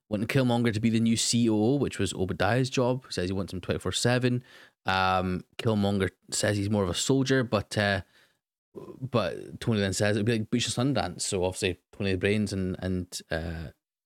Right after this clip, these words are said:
Killmonger the, the Brawn. Now, Pepper is there as well, and she doesn't seem too thrilled at the idea of this. Um, we'll start to see her potentially having doubts about some stuff. Um,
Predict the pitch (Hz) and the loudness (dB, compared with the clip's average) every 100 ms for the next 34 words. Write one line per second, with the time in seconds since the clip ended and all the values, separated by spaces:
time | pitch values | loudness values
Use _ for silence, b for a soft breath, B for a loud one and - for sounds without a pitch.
0 | - 101 98 98 95 95 92 92 - 92 | -6 -2 -2 -2 -2 0 0 0 -2 -2
1 | 107 98 90 _ B B B - 120 - | 0 0 -4 _ B B B 0 0 2
2 | 147 156 170 151 123 110 117 104 113 113 | 0 0 2 2 2 2 2 2 2 2
3 | 151 139 104 107 101 - 117 123 107 117 | 2 0 0 0 0 0 0 2 2 2
4 | 107 92 B B B _ - 151 156 160 | 0 -2 B B B _ -4 0 2 4
5 | 160 151 - - 151 165 160 165 160 156 | 2 2 -2 0 2 2 2 2 2 2
6 | 170 160 202 - - - 107 101 98 98 | 0 2 0 0 -2 -2 0 2 2 0
7 | 95 80 - _ _ _ _ - 107 - | -2 -4 -10 _ _ _ _ -2 0 2
8 | - - 107 92 107 107 - _ - 120 | 0 0 0 2 2 0 -6 _ -6 -2
9 | 117 117 104 120 110 104 117 101 107 113 | -2 0 0 0 0 2 2 0 -2 0
10 | - 117 - 127 - - B B B B | -2 -4 0 0 -2 -10 B B B B
11 | _ - 101 98 98 95 95 90 | _ -2 2 2 2 0 -2 -6